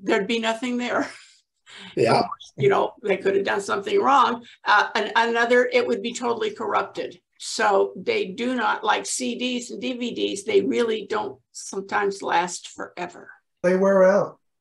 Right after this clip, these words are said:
Speaker 1: Yeah, they get tired.
Speaker 3: Just like we do.
Speaker 1: I,
Speaker 3: They wear out.
Speaker 1: you were reading my mind.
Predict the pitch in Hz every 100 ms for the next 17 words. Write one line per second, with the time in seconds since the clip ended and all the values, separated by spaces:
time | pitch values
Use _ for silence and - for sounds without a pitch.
0 | _ - 269 294 277 - - - 240 247
1 | 254 277 233 175 - _ _ _ 175 185
2 | 175 170 190 151 113 - _ _ _ -
3 | 151 185 156 160 170 - - 339 381 349
4 | 311 294 269 233 208 208 190 175 170 190
5 | 190